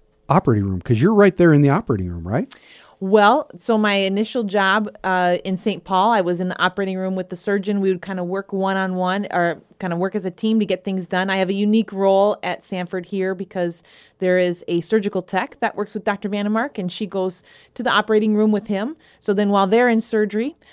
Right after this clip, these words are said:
Speaker 2: I am, uh, holding clinic, talking to patients, seeing new patients, seeing, uh, rechecks or post-op visits, and kinda being a person on the, on the clinic side and, and can get a hold of Doctor Vandemark if needed to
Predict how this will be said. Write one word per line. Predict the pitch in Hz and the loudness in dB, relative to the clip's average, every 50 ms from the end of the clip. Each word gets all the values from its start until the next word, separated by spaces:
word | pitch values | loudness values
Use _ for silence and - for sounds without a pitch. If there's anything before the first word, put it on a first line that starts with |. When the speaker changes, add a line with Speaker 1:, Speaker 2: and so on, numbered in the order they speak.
| - - _ - | -20 -16 _ 0
Speaker 2:
I | 196 196 202 208 208 208 - - | 2 4 6 6 4 2 0 -4
am, | - 196 190 185 185 185 185 190 180 _ _ _ _ - | -6 -4 -2 -2 -2 -2 -4 -6 -8 _ _ _ _ -6
uh, | 185 180 175 170 - - _ - | -4 -2 -2 -2 -2 -6 _ -6
holding | - 220 233 208 214 202 196 | 0 0 2 2 2 -2 -4
clinic, | - - 208 190 196 196 - - - _ _ _ - | -6 -8 -8 -6 -6 -8 -10 -12 -20 _ _ _ -4
talking | - 208 202 202 - 202 196 | -2 -2 -2 -2 -2 -4 -4
to | 190 190 | -4 -4
patients, | 185 214 214 214 202 - 214 196 185 | -2 0 0 0 -2 -4 -6 -6 -6
seeing | - - - 226 226 220 208 202 185 202 | -6 -6 -4 -2 0 0 0 0 0 2
new | 247 277 | 0 0
patients, | 277 - 285 254 247 - - 247 247 240 - - - - | 0 -2 -4 -4 -4 -4 -4 -4 -4 -6 -8 -12 -18 -12
seeing, | - 226 202 196 190 190 190 196 - _ - - _ _ _ - | -8 -6 -6 -4 -4 -6 -6 -8 -10 _ -20 -20 _ _ _ -6
uh, | 185 180 180 175 175 170 175 - - _ - _ _ 190 | -4 -2 0 0 0 -2 -6 -12 -18 _ -20 _ _ -4
rechecks | 196 240 247 233 - 285 240 247 - - 220 | -2 -2 -2 -2 -2 -2 -2 -2 -2 -6 -10
or | 185 | -10
post-op | 175 - 226 247 240 - - 220 208 214 | -8 -6 -4 -4 -4 -4 -6 -8 -8 -4
visits, | 190 208 220 214 208 220 214 214 - - - _ _ - _ _ | 0 2 2 4 2 0 -2 -2 -8 -18 -20 _ _ -20 _ _
and | - 185 185 180 175 175 - | -8 -6 -4 -4 -4 -4 -6
kinda | - 202 190 185 175 | -6 -4 -4 -4 -2
being | 170 190 190 185 | -2 -2 -2 -4
a | 180 | -4
person | 180 - 208 190 - - 196 175 - - | -6 -6 -8 -8 -8 -8 -10 -10 -8 -6
on | 180 185 180 | -6 -4 -4
the, | 175 170 139 - - - | -2 -4 -4 -6 -10 -10
on | - 175 | -8 -8
the | 170 | -8
clinic | 170 - - 262 240 226 - | -8 -4 -4 -2 -2 -4 -6
side | - - - 214 202 202 196 196 202 196 | -8 -6 -2 -2 0 0 2 0 0 0
and, | 196 180 170 175 - - | 0 -2 -4 -4 -6 -6
and | 175 175 170 | -8 -8 -6
can | - 185 180 | -6 -6 -4
get | 180 180 | -4 -2
a | 180 | -2
hold | 180 190 180 | 0 0 0
of | 185 170 165 | 0 -2 -2
Doctor | 185 175 170 170 | -2 -6 -6 -6
Vandemark | 170 175 175 175 175 170 170 170 170 | -6 -6 -4 -4 -4 -4 -4 -4 -6
if | 165 - - | -10 -6 -6
needed | 175 175 170 175 170 165 - | -6 -4 -4 -4 -6 -6 -8
to | - 180 165 160 160 160 | -8 -6 -4 -4 -4 -6